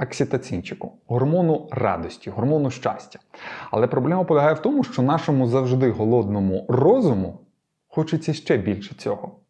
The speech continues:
Да? Всі люди, які люблять заліпнути в TikTok на п'ять годин або YouTube Shorts, знають, що це таке. Той самий окситоцин, да? Ти отримуєш дуже швидку дозу якогось задоволення.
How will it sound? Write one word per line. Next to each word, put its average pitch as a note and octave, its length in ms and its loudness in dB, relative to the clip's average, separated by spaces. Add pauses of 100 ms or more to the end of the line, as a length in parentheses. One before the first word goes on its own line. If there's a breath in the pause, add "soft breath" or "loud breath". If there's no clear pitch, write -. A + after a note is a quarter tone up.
(400)
Да? D#3+ 160 0
Всі D#3 420 0 (320 loud breath)
люди, D3 300 6
які B2+ 280 2
люблять B2+ 580 4
заліпнути C3 600 2
в A2 60 -2
TikTok G3 600 -2 (240)
на G2+ 340 0
п'ять A#2 320 2
годин A#2+ 360 2
або G#2+ 240 2
YouTube A2+ 420 -2
Shorts, C3+ 300 0
знають, B2+ 360 0
що - 100 -14
це - 80 -16
таке. - 380 -6 (460)
Той - 120 -2
самий C3+ 320 0
окситоцин, - 680 -4
да? G#3 260 -2 (300 loud breath)
Ти C3 100 2
отримуєш E3 500 4
дуже C3+ 300 4
швидку C3 440 0
дозу D3 320 2
якогось B2+ 320 0
задоволення. A#2+ 600 0